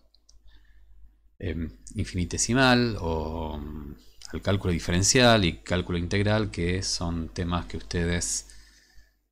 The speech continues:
estudiarán o están estudiando en Análisis Matemático uno.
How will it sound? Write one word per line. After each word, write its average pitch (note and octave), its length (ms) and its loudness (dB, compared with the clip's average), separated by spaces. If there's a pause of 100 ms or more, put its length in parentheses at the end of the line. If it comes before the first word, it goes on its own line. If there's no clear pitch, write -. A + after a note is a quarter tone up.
(100)
estudiarán G2 640 2
o F2+ 60 4
están G2 200 -2
estudiando F#2 600 0
en E2 360 -2 (1000)
Análisis F#2+ 420 -2
Matemático E2 560 -6
uno. - 280 -12